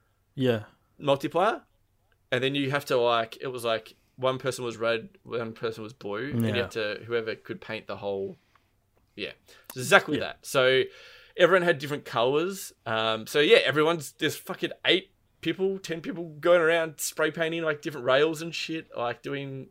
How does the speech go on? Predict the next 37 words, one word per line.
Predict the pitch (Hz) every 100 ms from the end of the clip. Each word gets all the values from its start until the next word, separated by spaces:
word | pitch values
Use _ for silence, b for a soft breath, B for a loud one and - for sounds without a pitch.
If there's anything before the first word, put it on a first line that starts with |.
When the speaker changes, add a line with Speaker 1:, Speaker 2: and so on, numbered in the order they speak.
| - 131
Speaker 2:
outdo | 123 131
each | 131 -
other | 123 127
of, | 120 117
like, | 107
tricks. | - 131 127 - - B B B
So | - 143
that | 135
was | 127 110
one | 117 131 143 147 143
game | 131 131 131
mode. | 127 127
Another | 120 127 135
one | 131 131
was, | 117 113 113 -
um, | 110 110
who | 110 135
could | 131 110
reach, | 113 113 - - - - b b b b -
uh, | 104 104
a | -
hundred | 113 139 131
fifty | 143 -
thousand | 131 120 113
points | 131 127 113 - - -
first. | 143 196 196 - _ _ - - -
Another | 120 117
one | 117 120
Speaker 1:
Mm-hmm. | 120
Speaker 2:
was | 113 110 110 110 110 - 120
who | 127
could | -
do | 120 113
the | 95
best | 117 - _ _ _
combo. | - 143 165 190 202 196 B B B B B _ -
Um, | 101 101 104 104 104 104 107 101